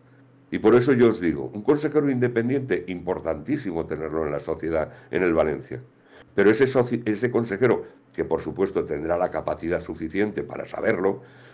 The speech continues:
y Juanma lo sabe muy bien, no puede revelar nada. Nada que sea sensible, que sea una información que tiene que ser reservada. Porque está defendiendo los intereses del Valencia,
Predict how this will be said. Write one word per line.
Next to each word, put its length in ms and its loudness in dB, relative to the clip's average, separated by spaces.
y 80 -8
Juanma 340 4
lo 100 2
sabe 220 0
muy 140 0
bien, 320 4
no 340 4
puede 260 6
revelar 520 -2
nada. 260 -10
Nada 300 2
que 100 2
sea 240 2
sensible, 840 0
que 120 -4
sea 160 0
una 140 2
información 720 -2
que 120 -2
tiene 300 -2
que 80 -4
ser 180 -2
reservada. 760 -4
Porque 240 -2
está 260 0
defendiendo 520 0
los 160 -2
intereses 260 -2
del 100 2
Valencia, 480 2